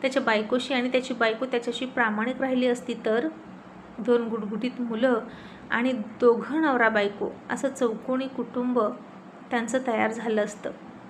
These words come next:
त्याची आई म्हणजेच त्या मुलाची आजी तर धीरही देत नव्हती. "भावड्या, काय झालं र?" म्हणून प्रेमानं विचारतही नव्हती, कारण ती तर भावड्याच्या बापाच्या वागणुकीमुळे कधीच चक्रम झाली होती.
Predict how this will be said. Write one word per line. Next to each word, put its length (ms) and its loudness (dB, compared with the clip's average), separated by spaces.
त्याची 440 2
आई 400 2
म्हणजेच 560 4
त्या 120 6
मुलाची 540 2
आजी 440 2
तर 80 4
धीरही 420 4
देत 260 2
नव्हती. 340 -4
"भावड्या, 280 6
काय 280 6
झालं 260 8
र?" 180 2
म्हणून 220 2
प्रेमानं 440 2
विचारतही 540 -2
नव्हती, 300 -2
कारण 300 6
ती 60 4
तर 160 6
भावड्याच्या 480 2
बापाच्या 420 2
वागणुकीमुळे 680 0
कधीच 340 -2
चक्रम 360 -2
झाली 240 -2
होती. 300 -4